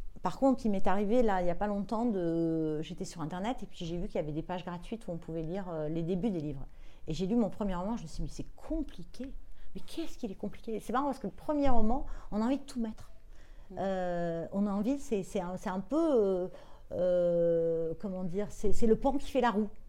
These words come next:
Speaker 1: On a envie de tout montrer. Donc on est, euh, intellectuel, qu'on est intelligent, qu'on est drôle, qu'on est machin. Enfin, c'est, c'est, c'est, ouais, c'est presque un exercice, euh, c'est presque un exercice, le, un premier roman. Enfin, pour moi, hein, ça a été, ça a été
Speaker 2: Mhm.
Speaker 1: le cas.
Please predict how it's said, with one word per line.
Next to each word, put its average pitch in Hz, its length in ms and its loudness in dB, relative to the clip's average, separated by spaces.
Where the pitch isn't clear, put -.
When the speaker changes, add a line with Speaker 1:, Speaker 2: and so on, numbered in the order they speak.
Speaker 1:
On 240 80 0
a 269 80 6
envie 269 120 2
de 269 40 -12
tout 311 320 -2
montrer. 254 380 0
Donc 202 200 -4
on 214 140 2
est, 208 260 2
euh, 175 260 2
intellectuel, 151 1000 -6
qu'on 160 240 -8
est 170 320 -4
intelligent, 175 680 -6
qu'on 185 200 -6
est 175 60 -4
drôle, 185 500 -2
qu'on 185 200 -8
est 180 120 -8
machin. 185 320 -6
Enfin, 143 140 -10
c'est, 175 300 -10
c'est, 208 220 -4
c'est, 196 520 -4
ouais, 202 260 -2
c'est 226 140 -6
presque - 260 -8
un 185 140 -6
exercice, 190 640 -6
euh, 156 440 -2
c'est - 120 -8
presque - 200 -6
un 262 80 2
exercice, 233 540 -2
le, - 100 -8
un 170 120 -8
premier 170 280 -6
roman. 151 280 -8
Enfin, 175 140 2
pour 240 140 2
moi, 359 140 6
hein, 175 200 2
ça 170 100 -6
a 156 40 -2
été, 180 200 -4
ça - 140 -6
a - 20 -2
été - 140 -2
Speaker 2:
Mhm. 185 60 -2
Speaker 1:
le - 40 -8
cas. 160 160 -6